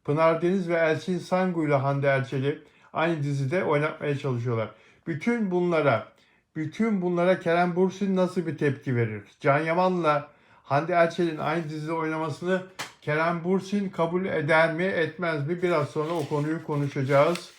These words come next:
Ancak, e, Disney Plus'ın, Plus'ın Hande Erçel ısrarı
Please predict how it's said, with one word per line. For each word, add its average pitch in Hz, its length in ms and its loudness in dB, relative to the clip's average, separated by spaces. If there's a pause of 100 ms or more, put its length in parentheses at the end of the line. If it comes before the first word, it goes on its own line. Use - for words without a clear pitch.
(500)
Ancak, 151 480 0 (2500)
e, 143 380 4 (300)
Disney 160 380 -2
Plus'ın, 147 640 -2
Plus'ın 143 580 0
Hande 147 400 -4
Erçel 156 400 -4
ısrarı 151 500 0